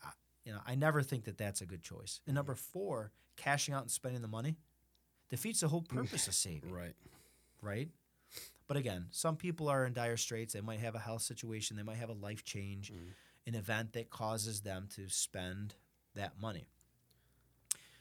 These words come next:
Speaker 1: Let's move on from that topic, that poll. I, I appreciate everybody for participating in that. But let's shift gears now to some other relevant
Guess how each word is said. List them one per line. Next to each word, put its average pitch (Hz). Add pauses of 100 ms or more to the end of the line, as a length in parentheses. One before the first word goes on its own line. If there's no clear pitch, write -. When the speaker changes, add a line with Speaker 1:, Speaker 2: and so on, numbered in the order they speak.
(800)
Speaker 1:
Let's 170
move 202
on 131
from 123
that 113
topic, 117
that 110
poll. 123
I, 110
I 107
appreciate 120
everybody 113
for 107
participating 107
in 143
that. 101 (600)
But 123
let's 160
shift -
gears 120
now 110
to 117
some 107 (100)
other 165
relevant 104